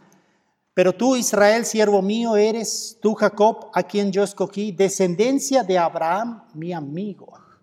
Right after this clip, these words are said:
Vemos, esto no es que solamente Jesús, que, simplemente que Jesús recalcó eso. Pero Dios siempre quiso la amistad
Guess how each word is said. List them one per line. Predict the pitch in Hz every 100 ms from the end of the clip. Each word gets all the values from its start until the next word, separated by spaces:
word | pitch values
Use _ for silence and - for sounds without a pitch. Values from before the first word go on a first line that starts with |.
| _ _ _ _ _ _ _ _
Vemos, | 196 233 202 202
esto | 208 214
no | 190 208
es | 220
que | - 196 170 - -
solamente | 185 180 196 190
Jesús, | 175 156 - 196 - -
que, | 127 - -
simplemente | - 220 214 208 214 220 208
que | 190
Jesús | 185 - 214 165
recalcó | 170 202 - 156 139 - 262 269
eso. | 131 120 - - _ _ _ _ _ _ _
Pero | 165 180
Dios | 175 202 254 - - - _ _ _
siempre | - - 202 240 254 254 254 226 - _
quiso | - 208 - - 131 - _ -
la | 160
amistad | 151 143 - - 151 120